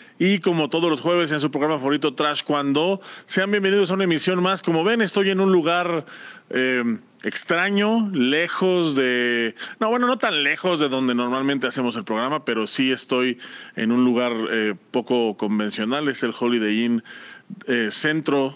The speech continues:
histórico de la ciudad de Querétaro. Patrocínanos, Holiday Inn. Bueno, ya está siendo suficiente con dejarnos, con dejarnos, eh,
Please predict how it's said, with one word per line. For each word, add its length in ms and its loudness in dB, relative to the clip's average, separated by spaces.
histórico 680 0
de 80 2
la 80 0
ciudad 280 0
de 220 0
Querétaro. 640 -2
Patrocínanos, 800 -2
Holiday 460 2
Inn. 180 0
Bueno, 220 0
ya 160 0
está 180 -2
siendo 320 2
suficiente 640 0
con 180 0
dejarnos, 840 -2
con 200 0
dejarnos, 600 -2
eh, 480 0